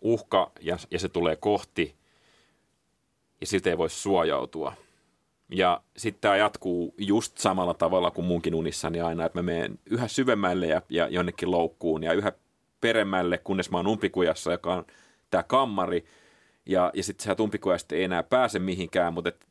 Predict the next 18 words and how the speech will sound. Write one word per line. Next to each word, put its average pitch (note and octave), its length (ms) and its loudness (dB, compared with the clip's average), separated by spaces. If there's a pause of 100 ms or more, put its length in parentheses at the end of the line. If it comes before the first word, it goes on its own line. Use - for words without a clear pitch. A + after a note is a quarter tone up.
(100)
tän A2 320 0 (260)
kruunaa A2 640 2
se, E2 260 -2
että D#2+ 480 -2 (880)
siellä F#2+ 280 0
on E2 80 0
se F2+ 80 -4
mänäntynyt D#2+ 640 -2
isoisän D2 460 -2
ruumis, D2 500 -4 (800)
jonka F#2+ 240 -2
viereen F2+ 360 2
on F2 120 -4 (380)
pakko F2+ 320 0
mennä. D#2 340 -2 (640)
Pelko B2 460 2
ja F2+ 180 2
inho E2+ 580 -4